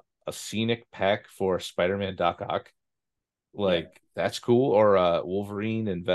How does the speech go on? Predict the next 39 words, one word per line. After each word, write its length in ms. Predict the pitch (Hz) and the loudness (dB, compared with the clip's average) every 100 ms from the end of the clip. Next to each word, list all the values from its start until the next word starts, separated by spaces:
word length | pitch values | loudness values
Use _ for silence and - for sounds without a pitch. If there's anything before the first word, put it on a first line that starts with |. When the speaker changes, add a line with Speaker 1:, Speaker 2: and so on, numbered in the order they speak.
| - | 0
Speaker 1:
uh, 320 | 85 80 73 - _ _ | 0 0 0 -6 _ _
Wolverine 540 | 104 107 104 104 107 92 | -4 -4 -2 -4 -2 -4
and 100 | - | -2
Sabretooth 600 | 117 123 120 131 131 - | -2 -2 -4 -4 -6 -8
to 80 | 87 | -8
give 160 | 92 | -6
them 160 | 92 92 | -6 -6
their 400 | 87 85 78 - _ _ _ _ - | -2 -2 -2 -6 _ _ _ _ -14
different, 280 | 95 87 | -10 -10
like, 200 | - 73 | -10 -8
out-, 180 | 92 - _ - | -6 -6 _ 0
characters 500 | 120 123 131 123 104 | 2 2 0 0 -2
and 100 | 80 | -4
cards. 520 | 117 113 117 110 98 | 2 4 4 0 -6
And 120 | 92 | -6
then, 360 | 92 90 90 92 _ _ _ - 87 | -2 -2 -4 -10 _ _ _ -10 -2
um, 500 | 85 80 78 76 - _ _ - | 0 0 -2 -8 -16 _ _ -12
the 140 | 104 | -4
new 140 | 104 107 | 0 2
one, 140 | 98 | 2
they 60 | 90 | 0
have 100 | 92 | -2
the 80 | |
Wakanda 560 | 85 - 98 98 104 104 _ _ _ _ _ _ - | -6 -2 -2 0 -2 -4 _ _ _ _ _ _ -6
coming, 300 | 110 104 101 | -2 0 0
Speaker 2:
Mm-hmm. 60 | |
Speaker 1:
the 60 | 95 | -2
new 240 | 95 92 | -2 -2
Wakanda 380 | 85 104 101 101 | -2 0 0 0
set. 260 | - 110 98 | 0 2 2
I'm 80 | 90 | -2
like, 160 | 85 | -4
"Man, 280 | 120 127 101 | 0 2 2
all 100 | 117 | 2
right, 220 | 110 101 | 2 2
I'm 100 | 117 | 0
here 140 | 123 110 | -4 -6
for 140 | 85 | -4
that." 260 | 85 85 | 0 0